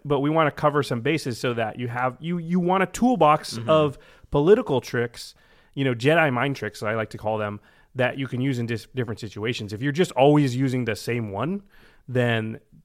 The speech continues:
Speaker 1: people are gonna catch on. And part of manipulating, part of being political, pol-, part of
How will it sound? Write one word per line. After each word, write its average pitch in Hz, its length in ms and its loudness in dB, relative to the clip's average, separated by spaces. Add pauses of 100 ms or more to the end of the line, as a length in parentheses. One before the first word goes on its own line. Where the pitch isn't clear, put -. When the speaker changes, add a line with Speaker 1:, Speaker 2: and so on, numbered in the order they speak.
(140)
Speaker 1:
people 185 180 2
are 214 80 4
gonna 170 120 0
catch - 280 -2
on. 131 180 2
And 113 140 -4
part 190 260 4
of 165 160 2
manipulating, 131 580 0
part 131 280 -2
of 123 240 -6
being 120 380 -6 (280)
political, 117 500 -2
pol-, - 460 -4
part 147 220 2
of 117 160 -2